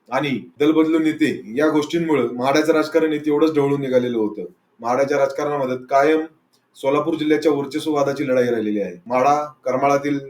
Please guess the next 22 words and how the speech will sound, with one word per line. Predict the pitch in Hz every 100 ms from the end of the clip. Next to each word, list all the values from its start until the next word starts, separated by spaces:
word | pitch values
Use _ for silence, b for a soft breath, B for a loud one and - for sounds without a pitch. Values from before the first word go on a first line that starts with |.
| -
शिंदे | - 135 147
घराणं | 143 139 139
असेल, | 127 123 107 95 - _ _ _ 117
अकलूजमधील | 139 147 139 143 143 139 - _ _ _ _ _ _
मोहिते | 131 139
पाटील | 156 156 151
घराणं | 127 120 107
असेल, | 104 101 92 -
मोहोळकडील | 117 127 135 135 131 135 120 - - _ _ _ _ _ _
यशवंत | 117 117 147 143
माने | 147 143 151 156 156 _ _ _ _ _
आणि | 117 123 131
राजन | 131 143
पाटलांचं | 143 139 147 143
घराणं | 131 120 110
असेल, | 104 - - _ _ 113
या |
सर्वांनी | - 139 143 156 156 160
कायम | - 147 156 160
आपलं | 147 151
वर्चस्व | 147 143 147 147
दाखवण्यासाठी | 139 135 143 131 131 143 156